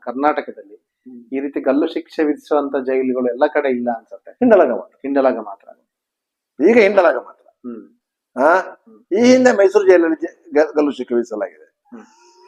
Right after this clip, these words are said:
Speaker 2: <coughs> ಧಾರವಾಡದ ಜೈಲಲ್ಲಿ ಗಲ್ಲು ಶಿಕ್ಷೆ ವಿಧಿಸಲಾಗಿದೆ.
Speaker 1: ಹ್ಮ್.
Speaker 2: ಬೆಂಗಳೂರಿನ ಹಳೆ,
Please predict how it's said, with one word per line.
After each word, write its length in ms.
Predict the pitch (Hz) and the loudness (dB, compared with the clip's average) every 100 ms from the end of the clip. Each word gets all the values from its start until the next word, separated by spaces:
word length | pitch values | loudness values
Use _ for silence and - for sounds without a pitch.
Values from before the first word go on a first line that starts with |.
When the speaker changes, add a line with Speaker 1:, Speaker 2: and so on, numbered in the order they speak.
| - - _ _ - | -20 -20 _ _ -2
Speaker 2:
<coughs> 760 | 349 277 - - 1077 262 - 262 | 2 4 4 4 4 4 2 2
ಧಾರವಾಡದ 420 | 165 220 220 185 170 156 | 4 6 6 4 2 2
ಜೈಲಲ್ಲಿ 360 | 151 147 151 151 | 2 4 2 -2
ಗಲ್ಲು 240 | 131 135 | -4 -6
ಶಿಕ್ಷೆ 260 | 123 120 113 | -6 -14 -14
ವಿಧಿಸಲಾಗಿದೆ. 560 | 104 - 101 85 _ - _ _ | -16 -18 -20 -20 _ -20 _ _
Speaker 1:
ಹ್ಮ್. 140 | 110 95 _ _ _ _ 131 123 | -20 -20 _ _ _ _ -6 0
Speaker 2:
ಬೆಂಗಳೂರಿನ 380 | 165 202 196 | 2 2 2
ಹಳೆ, 320 | 185 160 196 | 2 2 4